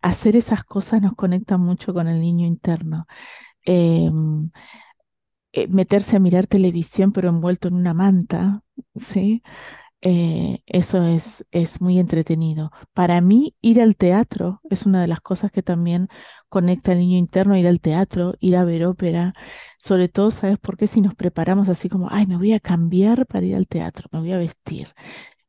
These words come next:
Y, eh, lo que es, eh, yo,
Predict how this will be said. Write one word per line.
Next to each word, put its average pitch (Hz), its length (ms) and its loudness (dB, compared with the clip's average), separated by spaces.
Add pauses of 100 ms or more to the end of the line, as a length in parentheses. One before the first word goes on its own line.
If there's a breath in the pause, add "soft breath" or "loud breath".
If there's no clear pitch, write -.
Y, 208 400 4 (680)
eh, 185 140 4
lo 175 180 2
que 180 300 2
es, - 240 -2 (140)
eh, - 100 -6
yo, 196 320 -2